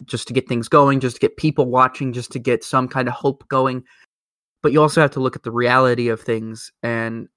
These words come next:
IndyCar, you know, and I talked about this a couple of weeks ago, all of the things IndyCar was doing at Saint Petersburg,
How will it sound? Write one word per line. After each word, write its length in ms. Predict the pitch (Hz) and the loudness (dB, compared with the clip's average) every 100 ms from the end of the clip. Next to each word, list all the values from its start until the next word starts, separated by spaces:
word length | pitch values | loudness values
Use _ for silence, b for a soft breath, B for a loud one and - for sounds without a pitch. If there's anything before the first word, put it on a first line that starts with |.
| 147 | 0
IndyCar, 720 | 165 165 156 139 135 127 - - | 2 2 4 6 6 4 0 -4
you 120 | 143 | -2
know, 100 | 131 | 0
and 140 | 127 | 2
I 60 | 143 | 2
talked 240 | 180 170 | 2 0
about 200 | 143 131 | -2 -2
this 300 | 123 120 - | -4 -10 -14
a 540 | _ _ _ _ _ - | _ _ _ _ _ -2
couple 200 | - 123 | -2 -2
of 60 | |
weeks 200 | 120 - | -8 -14
ago, 400 | - 120 113 127 - _ _ | -6 -4 -4 -8 -18 _ _
all 240 | 139 143 131 | 2 2 2
of 140 | 117 | -4
the 380 | 120 117 110 - _ _ _ _ - | -2 -4 -4 -10 _ _ _ _ -6
things 220 | 135 123 | -6 -2
IndyCar 440 | 143 143 143 123 | -2 -2 2 2
was 100 | 117 | 2
doing 320 | - 127 117 | -4 -4 -4
at 80 | 113 | -8
Saint 220 | - 117 | -8 -8
Petersburg, 580 | - 156 135 - 80 - | -2 -2 -2 -4 -8 -8